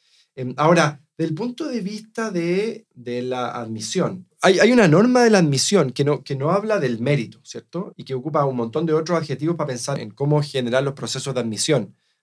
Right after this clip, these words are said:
a las instituciones de educación. Jurídicamente, cu-, lo que uno entiende como discriminación es discriminación arbitraria. Lo que prohíbe la, la discriminación es que haya arbitrariedad en los procesos de selección,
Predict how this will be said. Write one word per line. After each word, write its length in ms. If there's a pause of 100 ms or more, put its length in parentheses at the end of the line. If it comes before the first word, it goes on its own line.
a 160
las 460
instituciones 540
de 60
educación. 600
Jurídicamente, 800
cu-, 160
lo 140
que 80
uno 140
entiende 400
como 220
discriminación 920
es 420
discriminación 800
arbitraria. 600 (140)
Lo 180
que 120
prohíbe 640 (340)
la, 360
la 200
discriminación 800
es 140
que 80
haya 200
arbitrariedad 920
en 80
los 100
procesos 460
de 80
selección, 520